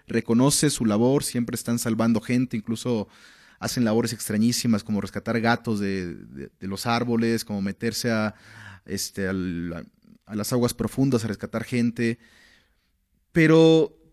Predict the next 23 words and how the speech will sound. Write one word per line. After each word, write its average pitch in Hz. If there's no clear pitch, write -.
eh, 156
yo 175
lo 208
quise 185
enfocar 165
desde 151
otro 151
punto 143
de 117
vista. 117
Yo 151
no 175
creo 170
que 156
los 131
bomberos 131
sean 127
villanos, 117
no 120
creo 131
que 123
sean, 120
eh, 104